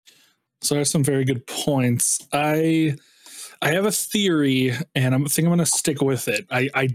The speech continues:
don't, I, I, something tells me that Pepe would not submit two Northern European foreign films in a row. That seems like he's got a good variety, a good, like, you know, range of things he submitted. I feel like he, he's trying to do something different each time.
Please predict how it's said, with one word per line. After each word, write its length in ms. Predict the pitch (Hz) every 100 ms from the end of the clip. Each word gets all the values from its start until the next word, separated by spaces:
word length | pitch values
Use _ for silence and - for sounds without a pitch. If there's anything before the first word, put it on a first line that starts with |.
| -
don't, 320 | - 202 247 - _
I, 100 | - -
I, 120 | 143
something 400 | - - 240 277
tells 260 | 220 208 175
me 80 |
that 140 | 175 135
Pepe 340 | 170 165 156
would 200 | 143 135
not 260 | 135 139 127
submit 360 | - 131 135 -
two 400 | - 160 151 143
Northern 520 | 131 135 143 143 135
European 800 | 135 123 - 143 127 123 120 120 _ _
foreign 400 | - 151 131 127
films 300 | - 127 117
in 60 | 117
a 80 |
row. 340 | 110 113 104 131 _ _ _ -
That 140 | 131
seems 500 | - 208 208 202 170
like 180 | 160 143
he's 200 | 151 185
got 140 | 202 185
a 40 |
good 220 | 143 180
variety, 500 | 156 156 143 139 131
a 60 | 123
good, 280 | 123 151 139
like, 340 | 131 120 - - _ _ _ - -
you 100 | 151
know, 260 | 135 117 120 131
range 340 | 143 151 143
of 100 | 143
things 280 | - 139 135
he 80 | 143
submitted. 320 | - 139 135
I 100 | 131
feel 160 | - 180
like 80 | 143
he, 240 | 147 151
he's 200 | 143 135
trying 160 | - 170
to 40 |
do 40 |
something 180 | 147 151
different 280 | 131 135 139
each 120 | 120
time. 420 | - 139 127 127